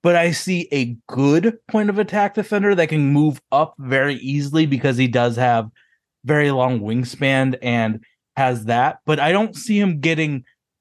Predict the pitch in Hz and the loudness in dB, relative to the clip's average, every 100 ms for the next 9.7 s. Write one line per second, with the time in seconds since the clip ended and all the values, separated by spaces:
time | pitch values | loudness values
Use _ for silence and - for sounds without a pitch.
0 | _ 143 131 - 175 180 165 185 202 185 | _ -8 -8 -4 -2 -2 -2 0 0 0
1 | 170 165 208 220 208 196 - 147 - 156 | -2 0 2 2 2 0 -4 -8 -4 -2
2 | 156 135 123 123 123 117 117 117 127 - | 0 0 0 2 0 0 0 0 -2 -8
3 | - 147 180 165 127 - 113 104 101 - | -8 -4 -2 -2 -4 -4 -4 -4 -10 -12
4 | - 107 101 104 101 98 _ _ _ _ | -6 -6 -2 -2 -2 -6 _ _ _ _
5 | _ _ _ _ _ 139 147 147 175 180 | _ _ _ _ _ -2 0 2 0 0
6 | 196 - _ - 165 180 - - - 170 | -4 -8 _ -4 -2 -2 -6 -16 -6 -6
7 | - - - 151 151 185 202 202 202 196 | -6 -14 -14 -8 -4 -2 -2 0 0 2
8 | 190 - 196 233 233 170 - 135 135 156 | 0 0 -2 0 -2 -2 -4 -4 -2 0
9 | 156 156 151 160 165 165 - | 0 0 0 0 0 -2 -6